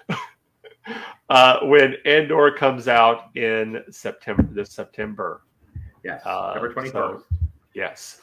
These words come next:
Speaker 1: All right. Well, um, as we wrap things up, uh, Garrett, why don't you tell the people out there where they can find you at and what you're out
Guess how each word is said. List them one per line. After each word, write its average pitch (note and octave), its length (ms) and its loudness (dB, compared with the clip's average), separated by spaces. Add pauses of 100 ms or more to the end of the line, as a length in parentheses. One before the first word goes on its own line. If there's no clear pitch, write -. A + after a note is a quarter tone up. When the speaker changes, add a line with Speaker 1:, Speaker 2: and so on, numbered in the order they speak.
(140)
Speaker 1:
All F3+ 300 6
right. A#3+ 360 -2
Well, C3 600 -2
um, B2 680 4
as A#2+ 220 -4
we B2+ 160 -8
wrap A#2 400 -4
things B2 340 -6
up, - 340 -4 (520)
uh, A2+ 380 4
Garrett, C#3 460 2
why B2 180 2
don't C3 100 -6
you C3+ 80 -6
tell B2 160 -4
the B2 80 -8
people A#2+ 320 -4
out A#2 120 -4
there B2 200 -2
where A#2+ 120 -4
they A#2 140 -2
can A2+ 160 -16
find A2+ 340 -6
you B2 180 -8
at C#3+ 160 -4
and D3+ 100 -14
what A#2 240 -2
you're C#3+ 340 -4
out A2+ 220 -4